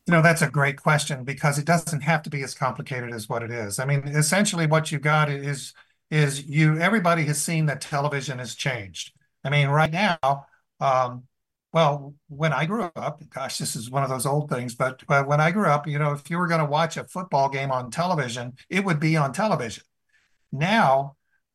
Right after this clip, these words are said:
I'm not watching it on television. I'm watching it on my phone, which is, you know, an inch from my face. And I may have two phones and I may have a television going and I may be watching three or four things at the same time. But it still is the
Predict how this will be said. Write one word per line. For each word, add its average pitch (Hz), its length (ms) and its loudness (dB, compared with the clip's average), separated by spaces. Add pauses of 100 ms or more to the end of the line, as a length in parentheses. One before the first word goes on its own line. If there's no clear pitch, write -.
I'm 196 160 2
not 185 180 2
watching 196 360 -2
it 160 100 -4
on 143 160 2
television. 143 480 -2
I'm 165 100 2
watching 160 300 0
it 156 60 2
on 151 180 0
my 139 140 0
phone, 170 440 -2
which 151 220 -2
is, 135 240 -10
you 147 80 -2
know, 139 160 2
an 139 240 0
inch 160 220 2
from 139 220 -2
my 127 220 0
face. 143 640 -4 (320)
And 151 120 4
I 147 100 6
may 160 200 6
have 151 260 2
two 233 220 -2
phones 143 480 0
and 135 80 -4
I 139 60 -2
may 147 140 -2
have 135 180 -4
a 143 40 -12
television 170 520 -4
going 135 240 0
and 180 60 -2
I 190 40 -4
may 175 140 -2
be 160 80 -2
watching 147 340 -2
three 139 160 -6
or 131 60 -6
four 135 240 -6
things 123 240 -6
at 117 100 -12
the 113 80 -14
same 110 260 -8
time. 104 340 -10 (840)
But 175 280 6 (100)
it 165 200 0
still 240 800 0
is 135 520 -4 (420)
the 143 500 0